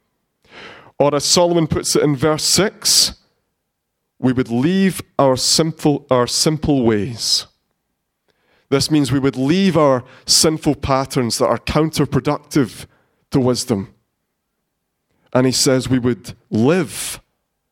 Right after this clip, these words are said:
We would live a wise life, which is the only kind of life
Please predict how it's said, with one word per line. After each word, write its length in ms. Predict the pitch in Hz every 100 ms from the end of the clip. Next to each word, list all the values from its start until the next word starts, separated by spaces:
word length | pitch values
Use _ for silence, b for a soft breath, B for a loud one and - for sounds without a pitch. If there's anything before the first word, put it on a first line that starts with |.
| _ _ _ _ _ _ _ _
We 100 | 135
would 180 | 139 139
live 560 | 123 131 170 180 117 -
a 100 | 120
wise 680 | 123 113 120 143 156 151 120
life, 600 | 139 180 131 - - - _ _ _ _ _ _ _ _ _ _ _ _
which 200 | 123 127
is 140 | 151 -
the 140 | -
only 240 | 175 190
kind 460 | 160 - 165 208 220
of 160 | 175 104
life 600 | 98 98 131 - -